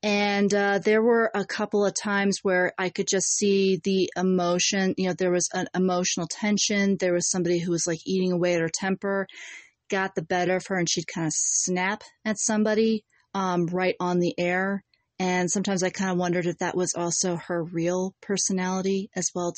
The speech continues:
too, her real communica-, communicative personality. Um, in some ways, shapes, and forms, it is. It's also interesting that actually Mercury is squared her moon. So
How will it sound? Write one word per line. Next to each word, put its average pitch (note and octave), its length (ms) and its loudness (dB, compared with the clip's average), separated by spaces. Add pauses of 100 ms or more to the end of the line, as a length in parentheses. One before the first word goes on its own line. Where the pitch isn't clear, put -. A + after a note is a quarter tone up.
too, F#3 160 2
her F3 100 -4
real F3+ 240 0
communica-, F3+ 840 -4
communicative F#3+ 640 -2
personality. G3+ 720 -2 (680)
Um, G#3 440 2
in G#3+ 180 2
some A3 380 4
ways, G3+ 440 4
shapes, G3 400 2
and F#3 160 0
forms, F#3+ 400 0
it F#3+ 160 -2
is. F#3+ 380 2
It's G3+ 240 0
also G#3 340 2
interesting F#3+ 540 0
that F3+ 180 0
actually F#3 380 0
Mercury F#3 500 2
is - 160 0
squared F#3+ 720 0
her F3+ 680 -2
moon. F#3 680 4 (460)
So F#3+ 800 4